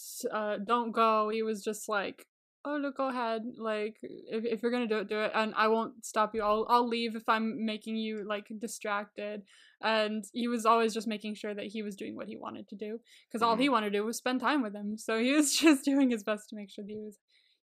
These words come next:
Speaker 1: he was happy and doing what he wanted. And I love that. That's why I almost chose Leon as well. Those were two were neck and neck
Speaker 2: Oh.
Speaker 1: for me,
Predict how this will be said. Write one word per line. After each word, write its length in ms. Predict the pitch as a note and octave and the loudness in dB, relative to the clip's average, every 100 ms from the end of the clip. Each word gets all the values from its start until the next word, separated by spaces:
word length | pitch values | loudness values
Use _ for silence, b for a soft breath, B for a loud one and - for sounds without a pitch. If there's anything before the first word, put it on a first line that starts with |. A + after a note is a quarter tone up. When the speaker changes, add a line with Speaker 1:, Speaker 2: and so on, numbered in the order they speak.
| _ | _
Speaker 1:
he 60 | |
was 120 | D4 C4+ | -4 0
happy 300 | G3+ G3 G#3 | -4 -2 -6
and 260 | G3+ G#3 G#3+ G3+ | -6 -10 -14 -12
doing 180 | A#3 A3 | -10 -8
what 100 | G#3+ | -10
he 40 | |
wanted. 300 | - D2 A3 A3+ | -12 -12 -14 -12
And 200 | G#3+ A3 _ _ | -12 -12 _ _
I 100 | A3 | -8
love 180 | A3 G#3 | -6 -8
that. 120 | E3+ | -4
That's 160 | A#3 A3+ | 0 6
why 140 | C#4 | 6
I 40 | C4 | 6
almost 440 | A#3 A#3+ A#3+ - | 4 2 2 0
chose 260 | - A3 G#3+ | 0 0 0
Leon 300 | G3+ G3+ G3+ | -2 -2 -4
as 120 | A3 | -8
well. 300 | - - - | -6 -4 -4
Those 220 | G#3+ A3 | -6 -6
were 80 | A3+ | -8
two 240 | - A#3 | -6 -6
were 280 | A3 G#3 G#3 - _ _ _ _ _ _ _ - | -4 -6 -6 -14 _ _ _ _ _ _ _ -4
neck 340 | G2+ A2 A2+ | 2 4 4
and 100 | A2+ | 2
neck 100 | - - | -2 -6
Speaker 2:
Oh. 40 | |
Speaker 1:
for 60 | G3 | -10
me, 180 | F2 | -10